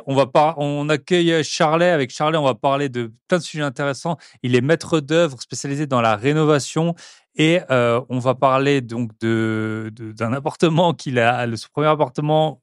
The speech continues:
dans lequel il y a eu un incendie juste avant qu'il achète, euh, d'acheter un bien en couple, des arnaques sur la rénovation. Euh, donc tout ça, on va voir avec Charlet.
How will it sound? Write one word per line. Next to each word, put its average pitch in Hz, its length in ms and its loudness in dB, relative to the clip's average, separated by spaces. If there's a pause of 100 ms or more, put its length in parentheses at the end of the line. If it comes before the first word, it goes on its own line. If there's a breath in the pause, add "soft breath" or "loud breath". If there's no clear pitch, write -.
(100)
dans 123 60 -8
lequel 139 180 -6
il 127 60 0
y - 20 2
a 104 40 2
eu 104 140 0
un 104 160 -4
incendie 170 640 0
juste 135 200 -6
avant 131 140 -2
qu'il 135 220 -6
achète, 170 460 0 (460 loud breath)
euh, 117 300 2
d'acheter 131 320 0
un 151 80 2
bien 131 180 0
en 120 60 2
couple, 160 560 0
des 113 240 -6
arnaques 147 320 0
sur - 220 -4
la 117 80 0
rénovation. 131 680 -4 (440 soft breath)
Euh, 110 180 0
donc 107 200 -10 (120)
tout - 120 -18
ça, 156 360 2
on 120 140 -6
va 113 160 2
voir 123 180 2
avec 113 220 0
Charlet. 127 400 0